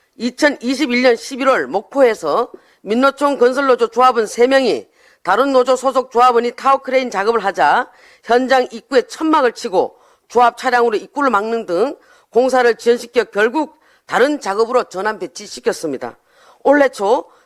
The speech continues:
충남 아파트 건설 현장에서 민노총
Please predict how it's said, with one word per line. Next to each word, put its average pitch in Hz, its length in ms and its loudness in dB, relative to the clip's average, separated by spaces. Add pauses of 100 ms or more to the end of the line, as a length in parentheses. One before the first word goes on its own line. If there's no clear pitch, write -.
충남 320 380 0
아파트 269 380 -2
건설 262 360 0
현장에서 240 640 2 (240)
민노총 254 680 0